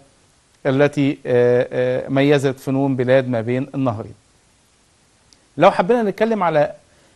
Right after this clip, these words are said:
آه، فنون بلاد ما بين النهرين، هم ليه سموها فنون؟ يعني مثلا الفن المصري القديم مسمينه الفن المصري،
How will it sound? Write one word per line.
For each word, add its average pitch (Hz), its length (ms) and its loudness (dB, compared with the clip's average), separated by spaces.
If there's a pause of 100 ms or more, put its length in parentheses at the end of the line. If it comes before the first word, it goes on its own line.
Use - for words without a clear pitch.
(120)
آه، 135 220 0
فنون 190 280 0
بلاد 170 260 2
ما 151 80 -2
بين 175 120 -2
النهرين، 170 480 -2
هم 165 260 -2
ليه 220 320 2 (340)
سموها 175 380 2
فنون؟ 147 420 -4 (520)
يعني 135 320 2
مثلا 156 420 0
الفن 175 240 -2
المصري 156 360 0
القديم 165 460 -4 (440)
مسمينه 160 720 0
الفن 160 400 0
المصري، 190 440 0